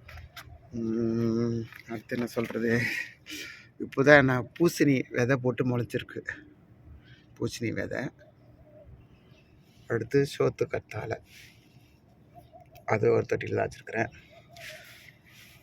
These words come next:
உம், அப்படியே பாருங்களேன், அப்படி இங்கிட்டு ஒரு தோட்டம் இருக்கு. அப்படியே இந்த வி, வி, வி வ-, வி வடிவத்துல இது தோட்டம் வச்சிருக்கேன் பாருங்க. ஃபுல்லா, ஃபுல்லா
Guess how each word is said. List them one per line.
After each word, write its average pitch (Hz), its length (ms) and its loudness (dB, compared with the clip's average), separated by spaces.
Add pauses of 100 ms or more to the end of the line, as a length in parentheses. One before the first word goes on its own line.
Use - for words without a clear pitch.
(120)
உம், 117 760 0 (240)
அப்படியே 110 280 -4
பாருங்களேன், 104 440 -4
அப்படி 113 220 2
இங்கிட்டு 123 260 4
ஒரு 113 120 -2
தோட்டம் 120 220 0
இருக்கு. 107 160 -4 (120)
அப்படியே 107 200 -6 (460)
இந்த 120 220 2 (180)
வி, 143 80 12 (160)
வி, 143 100 12 (160)
வி 139 100 12 (120)
வ-, 135 180 4 (600)
வி 139 80 12 (120)
வடிவத்துல 156 460 12
இது 131 140 8 (480)
தோட்டம் 120 240 8
வச்சிருக்கேன் 101 400 -2
பாருங்க. 101 260 -4
ஃபுல்லா, 101 220 -2 (2250)
ஃபுல்லா 107 540 0